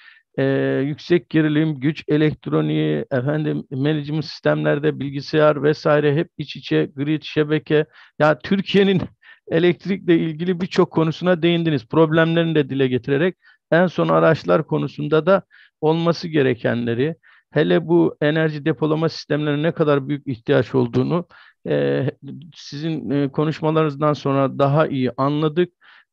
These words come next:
E, bizim mühendis arkadaşlarımız, kardeşlerimiz bu konuya yönelmeleri gerekiyor. Türkiye'nin bu konuya önem vermesi gerekiyor.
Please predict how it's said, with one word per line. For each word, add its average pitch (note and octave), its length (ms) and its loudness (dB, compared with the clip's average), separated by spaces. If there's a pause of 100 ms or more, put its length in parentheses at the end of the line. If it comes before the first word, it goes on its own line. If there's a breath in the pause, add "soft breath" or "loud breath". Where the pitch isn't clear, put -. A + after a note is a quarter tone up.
E, C#3+ 320 4
bizim D#3 200 -6
mühendis E3 420 0
arkadaşlarımız, C#3+ 720 0
kardeşlerimiz D3 800 0
bu D#3 80 -10
konuya D3 360 0
yönelmeleri D#3 640 2
gerekiyor. B2+ 400 -2
Türkiye'nin D3+ 500 -4
bu C3+ 80 -12
konuya D#3+ 400 -2
önem D3+ 300 -2
vermesi B2 380 -6
gerekiyor. C3+ 460 -2